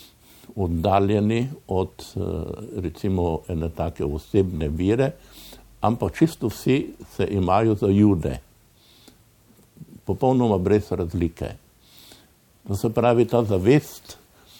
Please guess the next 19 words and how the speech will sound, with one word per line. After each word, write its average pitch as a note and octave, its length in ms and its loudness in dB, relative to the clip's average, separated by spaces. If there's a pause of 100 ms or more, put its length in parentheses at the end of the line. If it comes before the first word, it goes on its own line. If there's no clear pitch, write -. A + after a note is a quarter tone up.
(420)
da F2+ 580 0
spadajo A2 840 0
v F2 400 0
neko F#2 340 -2
skupino, G#2+ 760 -4
ki E2+ 140 -8
je E2+ 60 -2
nekaj F2 260 -4
posebnega D#2+ 880 -2 (100)
kot D#2+ 220 -8
izvoljen F2 640 -2
narod, F2 460 -6 (720)
to G#2 120 -2
je A2 120 0
tako G2+ 280 -6
globoko F2+ 880 0
zakoreninjen G2+ 920 -2 (500)
v - 80 -8
vseh G#2+ 320 -4